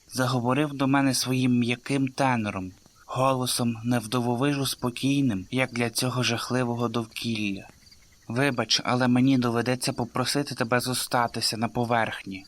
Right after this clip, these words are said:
сказав він. Адже було б злочином дозволити будь-кому з такими слабкими нервами, як у тебе,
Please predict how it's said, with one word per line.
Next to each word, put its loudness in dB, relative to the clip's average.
сказав 0
він. -6
Адже 0
було 2
б -8
злочином 0
дозволити 0
будь-кому 2
з -2
такими 0
слабкими 0
нервами, 4
як -2
у -2
тебе, -2